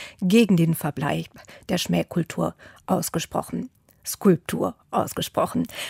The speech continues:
Das Gremium ja war vom Gemeindekirchenrat einberufen worden und empfiehlt nun, das Relief in enger räumlicher Nähe zur Kirche zu präsentieren.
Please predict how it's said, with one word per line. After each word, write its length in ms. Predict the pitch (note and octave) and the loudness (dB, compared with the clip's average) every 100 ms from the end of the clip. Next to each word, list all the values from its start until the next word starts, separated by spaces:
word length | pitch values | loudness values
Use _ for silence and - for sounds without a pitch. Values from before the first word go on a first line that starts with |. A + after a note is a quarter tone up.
| - | -2
Das 160 | F#3+ | 0
Gremium 400 | - G#3+ A#3 A3 | 4 6 6 8
ja 220 | G#3 G3 - | 8 6 2
war 220 | G#3 G3+ | 0 0
vom 240 | - F#3+ | 2 2
Gemeindekirchenrat 1120 | F3+ F#3 F#3 G#3 G3+ - G#3 G3 G3+ F#3+ F#3 - | 4 6 6 6 4 2 0 2 0 2 0 2
einberufen 680 | F#3 G3+ A3+ B3 - C4 | 4 4 4 2 2 2
worden 300 | A#3+ A#3 A#3+ | 4 4 4
und 160 | G#3+ G#3 | 2 2
empfiehlt 480 | F#3 - G3 F#3+ G3 | 0 2 2 2 4
nun, 300 | G3 C4+ A#3+ | 6 6 6
das 260 | G3+ - | 2 0
Relief 380 | F#3+ F#3 F#3+ G3 | 0 4 2 2
in 160 | - - | -2 2
enger 340 | G#3+ A#3+ A#3+ | 4 6 4
räumlicher 500 | F#3+ G#3 G#3+ G3 G3 | 4 4 4 4 4
Nähe 300 | F3+ F#3+ F#3+ | 6 6 4
zur 160 | - F#3+ | 0 -4
Kirche 380 | - F#3 - | 2 2 0
zu 100 | - | -6
präsentieren. 800 | D#3+ - - - - - - - | -8 -8 -8 -8 -8 -8 -6 -8